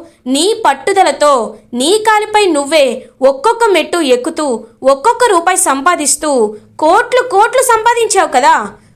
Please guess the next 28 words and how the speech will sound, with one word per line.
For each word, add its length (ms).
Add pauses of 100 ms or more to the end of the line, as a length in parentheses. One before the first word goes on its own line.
(140)
కోట్ల 320 (140)
ఆస్తిని 280
కూడబెట్టావు 600
కదా, 420 (420)
ఆ 100 (220)
ఆస్తి 280
పిని 560 (220)
నా 260
పేరు 180
మీద 160
రాసివ్వమని 540
అడుగుతున్నాను, 480 (400)
అంతే. 480 (240)
ఇదిగో 400 (220)
నీ 140
ఒక్క 280 (220)
చిన్న 240
సంతకం 460
ఉంటే 200 (120)
చాలు, 220 (320)
నీ 160
ప్రాణాలు 500
నీకు 220
దక్కుతాయి, 560 (220)
లేకపోతే" 680 (360)
అని 200
అంటాడు 340
మురళి. 640